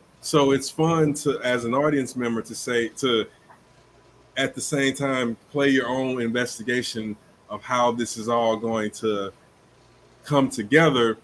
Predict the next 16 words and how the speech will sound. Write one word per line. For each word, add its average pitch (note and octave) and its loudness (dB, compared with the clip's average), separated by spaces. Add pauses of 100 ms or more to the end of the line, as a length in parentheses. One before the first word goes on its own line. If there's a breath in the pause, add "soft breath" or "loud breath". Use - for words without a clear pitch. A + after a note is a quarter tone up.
(300 soft breath)
And B2 -2
then C3+ 4
we B2+ -2
get D#3 2
to D3 -2
the B2 -2
point B2 -4
where A#2 2
the A2+ -2
characters D#3 0
actually B2 -2
sit A#2 -4
down A#2 0
and G#2+ -4
say, A2 -4
"Hey, B2+ 0